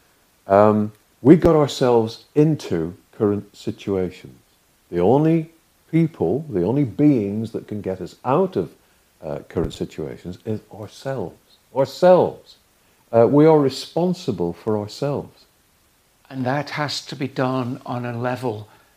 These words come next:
Speaker 2: much higher than what we've tried to do so far.
Speaker 1: Yes.
Speaker 2: And again, this comes back to, it's no good taking material steps forward.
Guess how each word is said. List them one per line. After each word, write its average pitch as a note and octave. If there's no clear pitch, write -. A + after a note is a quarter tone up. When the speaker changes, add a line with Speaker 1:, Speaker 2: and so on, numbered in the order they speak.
Speaker 2:
much D3
higher B2
than A#2
what B2
we've A#2+
tried B2+
to B2
do G#2+
so A#2
far. A#2+
Speaker 1:
Yes. -
Speaker 2:
And A#2+
again, A#2+
this A#2
comes B2+
back -
to, A#2+
it's -
no C#3
good A2
taking B2
material A#2
steps -
forward. A2